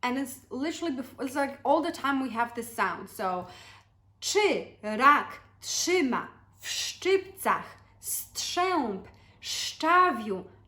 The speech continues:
czy trzy części trzciny? Uh, that's the correct pronunciation, but when I try to say it together, it's, it's a tongue twister. So, last attempt, and we will see if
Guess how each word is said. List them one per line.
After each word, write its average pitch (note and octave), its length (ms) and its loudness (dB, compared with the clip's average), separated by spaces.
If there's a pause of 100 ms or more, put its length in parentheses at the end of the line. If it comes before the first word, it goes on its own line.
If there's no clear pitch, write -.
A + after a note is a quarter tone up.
(160)
czy D4+ 340 0 (400)
trzy C#4+ 520 -2 (420)
części F4+ 880 0 (240)
trzciny? - 1040 0 (1040)
Uh, G3 440 0
that's A#3+ 200 0
the B3 100 -4
correct A3 360 -6
pronunciation, A3+ 680 -4
but G3+ 120 -6
when G3 120 -4
I F#3+ 120 -6
try G3 180 -8
to F#3+ 140 -12
say D#4+ 380 -2
it B3+ 120 -8
together, C#4 420 -4
it's, - 580 -12 (440)
it's G3 240 -10
a C4+ 60 -10
tongue D#4 260 -4
twister. D4+ 480 -8 (160)
So, A3+ 540 0 (800)
last F4 400 8 (120)
attempt, G#3 480 -4
and G#3+ 100 -6
we A3 160 -8
will A3 200 -6
see C#4 220 -4
if A#3+ 180 -10